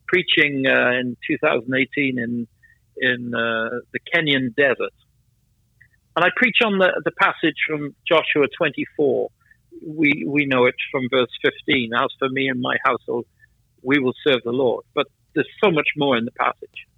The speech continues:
And I'm, I'm speaking about the importance of Christians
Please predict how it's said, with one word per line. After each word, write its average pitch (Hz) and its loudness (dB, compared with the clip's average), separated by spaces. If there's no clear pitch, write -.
And 170 0
I'm, 185 4
I'm 180 2
speaking 220 0
about 175 2
the 170 2
importance 151 0
of 135 2
Christians 135 -2